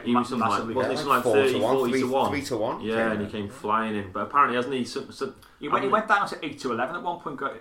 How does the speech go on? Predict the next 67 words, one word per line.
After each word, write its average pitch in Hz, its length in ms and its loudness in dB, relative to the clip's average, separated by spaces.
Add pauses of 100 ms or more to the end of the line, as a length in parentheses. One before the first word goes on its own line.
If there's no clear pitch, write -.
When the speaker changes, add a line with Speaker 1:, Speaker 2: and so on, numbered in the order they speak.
(120)
Speaker 2:
Ga-, 120 280 -4
Gallardo. 113 640 0
Speaker 1:
Hasn't 131 220 -2
there 131 80 0
Speaker 2:
Um, - 20 -4
Speaker 1:
been 123 140 0
noises 120 340 2
saying 113 220 0
now 110 160 2
that 107 100 2
he's 104 160 0
gonna 107 220 -4
be 101 100 -2
doing 101 200 -2
another 98 240 -4
couple 95 240 -12
of 98 60 -4
years, 104 300 0
is 85 100 -12
it? 90 60 -8
Speaker 2:
Well, 120 80 -2
he's 117 120 -6
gone 139 140 0
up 131 100 -6
to 120 80 -10
sixteen 117 400 -10
to 104 120 -12
one. 104 240 -6 (220)
So, 113 220 -8 (100)
so 120 240 -2
Speaker 1:
Yeah. - 120 0
Speaker 2:
as 135 100 0
we're 147 60 -6
speaking 131 340 -6
now, 110 160 0
he's 117 180 -6
sixteen. 110 380 -10
Speaker 1:
I - 20 -6
wonder 135 180 -4
what 143 160 -2
drove 135 280 0
that 143 180 -2
price 127 280 -4
there. 120 160 -6
I 113 40 -8
wonder 104 280 -10
what - 100 -10 (160)
that 107 80 -10
is. - 120 -18
Speaker 2:
Well, 113 300 2
we, 127 100 -2
we'll 135 200 -2
Speaker 1:
Yeah. - 40 -6
Speaker 2:
see. 123 200 -4 (120)
Arteta's 120 560 2
twenty 120 280 -4
to 117 100 -6
one. 117 220 -2 (100)
He's 117 160 -8
gone 120 180 -4
out. 104 180 -2
Pochettino 120 680 -6
apparently 117 260 -4
turned 117 300 -8
us 110 60 -12
down 110 360 -4
after 113 400 -2